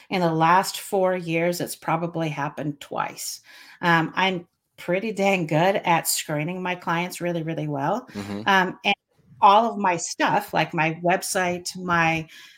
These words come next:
Speaker 1: um, like, my Google ads, if they're running, like, all of those are also really a screening tool for me too. Um, like, I'm pretty darn clear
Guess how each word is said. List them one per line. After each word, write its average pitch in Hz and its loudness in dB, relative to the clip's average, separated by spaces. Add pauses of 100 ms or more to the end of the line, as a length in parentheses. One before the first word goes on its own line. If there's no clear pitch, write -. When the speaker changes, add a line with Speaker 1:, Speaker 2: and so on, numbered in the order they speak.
Speaker 1:
um, 151 0
like, 156 -4
my 139 -6
Google 220 -4
ads, 208 2
if 190 -6
they're 196 0
running, 190 -4
like, 160 -6
all 175 4
of 233 -4
those 220 -4
are 190 2
also 185 0
really 170 -2
a 170 -2
screening 220 -4
tool 170 -4
for 156 -8
me 156 -6
too. - -8 (380)
Um, 165 4
like, 147 -4
I'm 156 0
pretty 170 -6
darn 170 -2
clear 175 -4